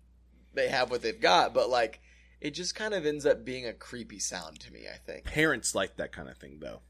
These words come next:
Speaker 1: I'm sure they do.
Speaker 2: So Ben Rector, being a parent, probably was like, "Let's get some kids in
Speaker 1: Let's get
Speaker 2: here."
Speaker 1: a child's choir in here, I guess. Yeah, I, I was, that happened, and I was like, "Okay, <laughs>
Speaker 2: <laughs>
Speaker 1: here we go."
Speaker 2: That was a bad start for you.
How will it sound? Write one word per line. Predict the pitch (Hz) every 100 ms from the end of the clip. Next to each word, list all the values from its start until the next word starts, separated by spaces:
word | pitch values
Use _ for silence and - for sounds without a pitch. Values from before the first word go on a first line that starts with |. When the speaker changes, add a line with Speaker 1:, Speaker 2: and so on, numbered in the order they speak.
| - - _ _ _
Speaker 1:
I'm | 156 139
sure | - - 87
they | 85 85
do. | 85 85 90 - -
Speaker 2:
So | 113 98
Ben | - 117
Rector, | 110 101 113
being | 101 95
a |
parent, | 85 110 95 80
probably | 98 90
was | 90 95
like, | 92 -
"Let's | 196
get | - -
some | 214
kids | - 170
in | 90
Speaker 1:
Let's |
get | 85 214
Speaker 2:
here." |
Speaker 1:
a |
child's | - 240 240 196 -
choir | - 123 107 98
in | 87
here, | 95 87 90 - _ _ -
I | -
guess. | 135 175 110 95 - - - _ _ - - - _
Yeah, | - 127 110 98
I, | 113 120 107 -
I | 113
was, | 113 - - -
that | 120 131 139
happened, | 123 113 123
and | 117
I | 107 107
was | 104
like, | 104 85 90
"Okay, | 98 - - 55 62 - 175 208 208 - 220 226 -
<laughs> |
Speaker 2:
<laughs> |
Speaker 1:
here | 135 123
we | 127
go." | 135 113 104 -
Speaker 2:
That | 151 151
was | 160
a |
bad | 120 107 107 95
start | 113 101
for | - 92
you. | 73